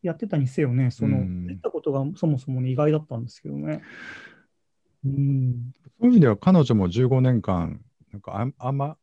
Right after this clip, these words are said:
Speaker 2: やかされてたというかさ、何も変われないままってことは、まあ、相手悪かったんやと思うんですよ、結局。
Speaker 1: あ、男の方が。
Speaker 2: うん、だからそこの高橋がね。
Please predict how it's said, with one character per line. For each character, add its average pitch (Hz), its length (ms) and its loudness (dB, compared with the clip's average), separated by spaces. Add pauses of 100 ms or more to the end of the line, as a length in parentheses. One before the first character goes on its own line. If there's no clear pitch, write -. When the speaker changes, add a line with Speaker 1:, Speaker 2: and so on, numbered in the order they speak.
(160)
Speaker 2:
や 127 120 -4
か 131 100 -6
さ 127 160 -2
れ 120 100 -2
て 123 120 -2
た 92 120 -4
と 80 100 -14
い - 20 -12
う - 20 -12
か 78 120 -14
さ、 - 260 -14 (260)
何 117 220 -2
も 113 220 -4
変 123 100 -2
わ 120 100 0
れ 131 100 -2
な 107 140 -4
い 87 60 -8
ま 82 140 -10
ま 80 200 -12
っ - 40 -18 (100)
て 104 80 -12
こ 120 140 -12
と 131 120 -8
は、 156 300 -6 (380)
ま 143 180 -10
あ、 196 60 -4
相 240 160 -2
手 - 160 -8
悪 190 280 -8
か 110 120 -4
っ 92 100 -10
た 82 140 -12
ん 78 60 -12
や 73 80 -18
と 82 100 -18
思 78 100 -14
う 78 40 -18
ん - 20 -20
で 78 60 -20
す - 80 -20
よ、 82 80 -20
結 85 180 -20
局。 - 160 -20 (960)
Speaker 1:
あ、 160 180 -8
男 160 260 0
の 165 80 4
方 151 160 2
が。 117 200 -4 (160)
Speaker 2:
う 110 80 -2
ん、 95 240 -2
だ 104 100 -6
か 98 60 -2
ら 92 40 -6
そ - 60 -20
こ 131 60 -4
の 113 60 -2
高 139 340 -2
橋 - 160 -10
が - 100 -18
ね。 135 180 -10